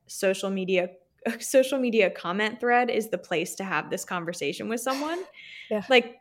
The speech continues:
Speaker 1: because half the time those people just want to have themselves heard.
Speaker 2: Yeah.
Speaker 1: And they don't want to sit and be like, "Let's have a respectful conversation about this."
Speaker 2: Right.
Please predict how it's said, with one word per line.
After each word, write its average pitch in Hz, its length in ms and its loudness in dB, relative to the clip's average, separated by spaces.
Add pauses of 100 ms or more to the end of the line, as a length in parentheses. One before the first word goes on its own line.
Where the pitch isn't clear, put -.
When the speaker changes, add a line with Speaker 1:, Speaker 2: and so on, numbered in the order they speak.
Speaker 1:
because 240 460 2
half 254 300 -4
the 311 80 -6
time 220 300 -2
those 196 180 -2
people 208 340 -6
just 196 240 -6
want 175 200 -4
to 196 120 -6 (380)
have 196 300 -4
themselves 190 440 0
heard. 165 400 -2 (460)
Speaker 2:
Yeah. 175 180 -6 (320)
Speaker 1:
And 220 340 2 (140)
they 208 220 2
don't 202 260 0
want 190 340 -6
to 190 140 -6
sit 185 320 0
and 202 140 -4
be 214 100 0
like, 208 180 -2
"Let's 277 200 -6
have 415 160 -4
a - 20 0
respectful 226 600 -2
conversation 151 580 -8
about - 260 -10
this." - 240 -2
Speaker 2:
Right. 523 140 -4